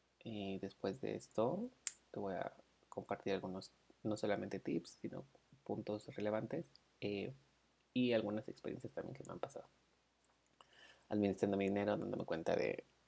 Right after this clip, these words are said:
que, pues, no todo se iba en ropa. No era tan importante <laughs> estar comprando la última tendencia al momento, que además luego terminaba haciendo fast fashion o otras cositas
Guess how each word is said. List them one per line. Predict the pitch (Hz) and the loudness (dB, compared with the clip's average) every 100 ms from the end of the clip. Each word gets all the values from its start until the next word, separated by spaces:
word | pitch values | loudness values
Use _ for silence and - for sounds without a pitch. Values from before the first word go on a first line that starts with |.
| _ _ _ | _ _ _
que, | - - 98 175 - | -6 0 4 2 2
pues, | 107 | 2
no | 135 - | 2 6
todo | 269 285 | 6 6
se | - | 4
iba | 147 | 4
en | - | 4
ropa. | - - - - - - - | 4 0 -4 -8 -16 -8 -2
No | 80 | 4
era | 78 - | 4 4
tan | - | 0
importante | - - 98 - - - | 0 2 4 4 2 0
<laughs> | |
estar | - - - | -4 -8 -4
comprando | - 135 165 143 117 | 0 4 4 6 8
la | 120 | 8
última | 147 139 151 135 | 6 4 0 2
tendencia | 123 117 120 127 123 135 139 - - - - - - _ | 2 2 4 4 6 8 6 4 -12 -12 -10 -10 -14 _
al | 120 120 | 6 8
momento, | 117 120 - 196 | 10 8 8 4
que | - | 6
además | 131 139 214 | 6 6 6
luego | 214 220 220 - | 6 6 4 2
terminaba | - 135 135 165 151 | 2 4 4 2 0
haciendo | - - | 0 -2
fast | - - - | 0 0 0
fashion | - - _ _ _ _ _ _ _ _ - - | -4 -6 _ _ _ _ _ _ _ _ -20 -2
o | - 113 | 2 2
otras | 117 160 147 | 2 0 0
cositas | - 120 - 139 | 2 0 0 -2